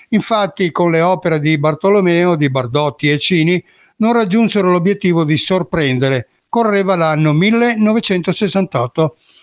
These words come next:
Il protagonista della canzone è un metalmeccanico che vuole fare il poeta. Forse le intenzioni degli autori erano più avanti per i tempi e i gusti di chi ascoltava le canzoni. Tutti i memori di Charlie Chaplin dei tempi moderni volevano solo fischiettare un motivetto senza curarsi dei contenuti.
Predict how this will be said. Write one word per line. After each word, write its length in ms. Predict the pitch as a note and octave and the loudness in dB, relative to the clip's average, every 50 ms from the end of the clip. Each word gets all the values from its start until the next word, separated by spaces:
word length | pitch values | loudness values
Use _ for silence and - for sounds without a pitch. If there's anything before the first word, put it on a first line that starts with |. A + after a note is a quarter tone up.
| - _ _ _ _ _ _ _ | -20 _ _ _ _ _ _ _
Il 100 | - D4 | -2 0
protagonista 600 | D4 D4+ C#4 A3 C4+ B3 B3+ B3 B3+ A#3 - A3 | 0 0 -2 -2 -2 0 0 0 0 0 0 0
della 160 | G3 F#3 F#3 F3+ | 0 0 0 0
canzone 440 | - F#3 E3 - A3 A3 G#3+ G3+ | 0 -2 -2 0 0 0 0 0
è 20 | F#3+ | 0
un 100 | F3+ F3 | 0 0
metalmeccanico 800 | E3 E3 - F#3 F3 F3+ F#3 F3+ - F3+ F3 F3 F3 - F3+ E3+ | -2 -2 -2 -2 -2 -2 -2 -2 -4 -2 -2 -2 0 0 -2 -2
che 120 | D3+ E3 | 0 -2
vuole 260 | D#3 D#3 D#3 D#3+ D#3+ | 0 0 0 0 -2
fare 240 | - - D#3 D3+ D3+ | -2 -2 0 0 0
il 80 | D3 C3 | -2 -2
poeta. 500 | - D3 D3 D3 C#3+ C3 - D#3 C#3 - - - - - _ _ | -2 -2 0 0 -2 -2 -2 -4 -4 -4 -8 -16 -20 -20 _ _
Forse 480 | _ - C#4 C#4+ A#3+ - - G#3 G3 F#3 | _ -2 0 0 0 0 0 0 0 0
le 80 | F3+ | 0
intenzioni 560 | F#3 F#3 D#3+ - F#3 F3+ - - G#3+ G#3+ G#3 G3 | 0 0 0 -2 -2 -2 0 0 0 0 0 0
degli 220 | F3 F3+ F3 F3 | 0 2 2 2
autori 460 | E3+ E3+ D#3+ - A3 G#3+ G#3+ G3+ F#3 | 0 0 0 0 0 2 2 2 2
erano 340 | F3 E3+ E3 E3 E3 D#3+ C#3+ | 2 2 2 2 0 0 0
più 140 | - F3 E3+ | 0 0 0
avanti 440 | E3 E3+ G3 G3+ G3 F#3 - E3 D3+ | 2 2 0 0 0 0 -2 -2 -2
per 160 | - D#3+ D#3 | 0 0 -2
i 80 | D#3+ | -2
tempi 380 | D#3 - F3 E3 D#3+ D#3+ - F3+ | 0 0 0 0 0 0 0 0
e 60 | E3+ | 0
i 40 | E3 | 2
gusti 420 | D#3 D#3+ F#3 F#3+ E3+ - - G3+ | 2 2 2 2 0 0 -2 0
di 160 | F3+ D#3 D#3+ D#3 | 0 0 -2 -2
chi 120 | - G3+ | -2 -2
ascoltava 580 | F3+ E3 - - F#3+ E3+ - F3+ E3 E3 D#3+ D#3 | -2 -2 -2 -2 -2 -2 0 -2 0 0 0 0
le 100 | D3+ D3 | 0 0
canzoni. 640 | - D#3 D#3 D3 - G3 G3+ F#3+ F#3 F3+ D#3+ - - _ - - _ _ _ _ _ _ | -2 -2 -4 -2 0 0 0 2 0 0 -2 -4 -6 _ -20 -20 _ _ _ _ _ _
Tutti 280 | _ C4+ C#4 C#4 C#4 A#3+ | _ -2 -2 0 0 0
i 60 | G#3+ | 0
memori 420 | G3 G3+ G#3 G#3 G3+ G3 F#3+ F3+ F3+ | 2 2 0 0 0 0 0 0 0
di 100 | E3+ E3 | 0 0
Charlie 340 | - - G3 G3 F#3 F#3 F3 | 0 0 0 0 0 0 0
Chaplin 420 | - G3+ G3 G3 F#3 D#3+ E3+ E3+ | 0 0 0 0 0 0 0 0
dei 140 | E3 E3 D#3 | 0 0 0
tempi 320 | - - F#3+ F3+ - F3 | 0 -2 -2 0 0 0
moderni 580 | E3 F3+ G#3 G3 F3+ D#3+ D3+ D3+ D3+ F3 F#3 G3 | 0 0 0 0 0 0 0 0 0 2 2 2
volevano 420 | F#3 G3+ G#3 G#3 G3+ G3+ G3 F#3+ | 2 2 2 2 2 2 0 0
solo 300 | D#3 - G#3+ G#3 G#3 G3 | 0 0 0 2 2 2
fischiettare 680 | F3 C3+ F3+ E3+ - - F#3 E3+ - - G#3+ G#3 G3 F#3 | 2 0 -2 -2 -2 -2 -4 -4 -2 0 0 0 2 2
un 80 | F3 F3 | 2 0
motivetto 520 | E3+ D#3+ - F#3 F#3+ G3+ G3 F#3+ - E3+ | 0 0 0 0 0 0 0 0 -2 -2
senza 340 | - - G3+ G3 - G3+ F#3+ | 0 0 -2 0 -2 -2 -2
curarsi 640 | - G#3+ G#3+ G#3 G3 F3+ E3 D3 C3 - - D#3 C#3 | 0 0 0 2 2 0 0 -2 -4 -4 -4 -2 -2
dei 140 | C3+ C#3+ | -2 -2
contenuti. 640 | C3+ D#3+ D3+ C#3+ C3+ D#3 D3+ D#3 D#3+ D3 - D#3 C#3 | 0 0 0 0 0 0 0 0 0 0 0 0 -2